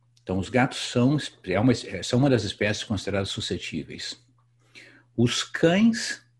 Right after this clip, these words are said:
eles são bem mais resistentes que os gatos, não se sabe exatamente, existem algumas teorias sobre o porquê, mas nenhuma com, nenhuma, não se sabe com certeza o porquê. Cães expostos ao vírus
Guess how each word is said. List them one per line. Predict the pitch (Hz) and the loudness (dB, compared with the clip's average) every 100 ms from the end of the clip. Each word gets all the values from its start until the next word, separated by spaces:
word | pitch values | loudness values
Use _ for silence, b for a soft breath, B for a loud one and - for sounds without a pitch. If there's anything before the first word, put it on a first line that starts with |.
| _ _ _ _ - | _ _ _ _ 2
eles | 135 131 139 135 - - - _ - - - - - - - - - - | 4 4 4 0 -4 -10 -14 _ -20 -20 -20 -20 -20 -20 -20 -20 -20 -16
são | - 143 123 | 0 6 6
bem | 104 165 | 6 6
mais | 185 160 135 | 6 4 4
resistentes | 131 120 - - 127 135 - - | 2 0 -2 4 6 6 4 -8
que | - | -10
os | 92 | -12
gatos, | - 80 - - - | -4 -2 -2 -6 -10
não | 82 | -10
se | 76 - | -10 -10
sabe | 92 87 87 | -8 -6 -6
exatamente, | 82 87 80 92 - - - | -8 -8 -6 -6 -8 -12 -10
existem | 80 90 117 107 | -6 -2 -2 0
algumas | 92 131 120 | 2 2 4
teorias | 110 90 92 143 143 | 2 2 2 0 0
sobre | 104 90 | -2 -2
o | 90 | -4
porquê, | - 85 - - 110 | -6 -12 -8 -4 0
mas | 120 85 | 0 0
nenhuma | 82 82 98 92 | -2 -2 -2 -2
com, | - 85 - | -4 -8 -6
nenhuma, | 82 85 90 90 90 | -6 -4 -4 -4 -6
não | 87 | -6
se | - | -4
sabe | - 101 - | -2 -2 -2
com | 101 101 | -4 -4
certeza | 90 - 92 90 82 | -6 -6 -8 -8 -10
o | |
porquê. | - - 82 80 B B B B B B B _ _ _ _ _ | -14 -16 -16 -18 B B B B B B B _ _ _ _ _
Cães | - 175 202 185 | 6 8 6 4
expostos | 139 - - 131 131 - 101 104 | 0 -4 0 4 2 0 -6 -4
ao | 95 | -4
vírus | 90 92 85 82 - | -4 -4 -4 -6 -12